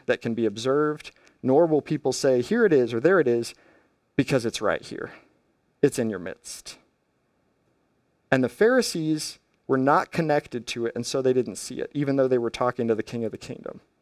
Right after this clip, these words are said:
Our lives, we have authority, we have power. Because of the risen Christ, we have power to live in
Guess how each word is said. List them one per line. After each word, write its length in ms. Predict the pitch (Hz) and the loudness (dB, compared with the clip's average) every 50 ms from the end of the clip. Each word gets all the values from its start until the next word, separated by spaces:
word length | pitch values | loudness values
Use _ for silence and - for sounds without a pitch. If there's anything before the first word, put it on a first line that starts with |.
| _ _ _ _ _ _ _ _ _ _ _ _ _ _ _ _ _ _ _ _ _ _ _ _ _ _ _ _ _ - | _ _ _ _ _ _ _ _ _ _ _ _ _ _ _ _ _ _ _ _ _ _ _ _ _ _ _ _ _ 0
Our 160 | - 135 175 | 2 4 4
lives, 480 | 185 160 143 143 135 135 131 135 - - | 4 6 6 6 6 4 2 0 -2 -4
we 180 | 131 139 160 170 | -4 0 2 2
have 140 | 190 180 | 2 2
authority, 560 | 151 135 - - 165 175 190 180 156 131 123 113 | 0 -2 -2 -4 -2 0 2 2 2 0 -2 -2
we 160 | 110 143 160 | 0 2 2
have 220 | 165 151 - - | 2 2 0 -4
power. 600 | - - - 170 185 165 127 110 104 120 156 160 - _ _ _ _ _ _ _ _ _ _ | -8 -2 0 2 4 4 4 2 2 0 0 -2 -6 _ _ _ _ _ _ _ _ _ _
Because 360 | - 127 - - 156 165 160 | -4 -2 2 2 2 2 2
of 100 | 185 165 | 0 0
the 100 | 151 147 | 0 0
risen 320 | 127 135 156 156 - 175 156 | 2 2 0 0 0 -4 -4
Christ, 400 | - - 139 120 120 117 - - | 0 2 2 4 2 0 -2 -2
we 100 | 139 139 | 0 0
have 160 | 139 - _ | 0 0 _
power 300 | - - 143 143 151 165 | 0 2 2 4 2 2
to 140 | 160 - - | 0 -2 -2
live 560 | 156 135 131 127 123 123 123 123 123 - - _ _ _ _ _ _ _ _ _ _ _ _ _ _ _ - | 0 2 2 4 4 2 0 -2 -6 -12 -20 _ _ _ _ _ _ _ _ _ _ _ _ _ _ _ -2
in 100 | 135 | -2